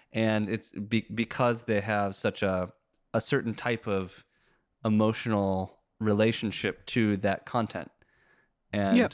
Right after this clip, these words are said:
Speaker 1: a way of grasping it and holding it, that it's fine allowing someone like me to come in there with my profile and, you know,
Speaker 2: Yep.
Speaker 1: specific way of helping them with that. It, it's all fine in that area. Whereas I get the feeling with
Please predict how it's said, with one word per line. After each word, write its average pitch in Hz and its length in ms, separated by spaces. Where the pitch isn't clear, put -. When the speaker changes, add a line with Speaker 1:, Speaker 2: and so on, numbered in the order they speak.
Speaker 1:
a 107 100
way 101 380
of 95 320
grasping 104 460
it 95 120
and - 100
holding 135 360
it, 95 240
that 95 160
it's 95 120
fine 104 680
allowing 107 580
someone 101 440
like 156 260
me 107 200
to - 140
come 101 200
in 98 140
there 95 220
with 101 200
my 98 140
profile 95 720
and, 95 420
you - 80
know, 262 80
Speaker 2:
Yep. - 60
Speaker 1:
specific - 520
way 92 140
of 90 80
helping 95 280
them 92 160
with 92 120
that. 92 340
It, 117 240
it's 123 180
all 117 200
fine 110 320
in 101 60
that 95 120
area. 104 340
Whereas 101 600
I 107 100
get 110 180
the 104 80
feeling 104 320
with 98 240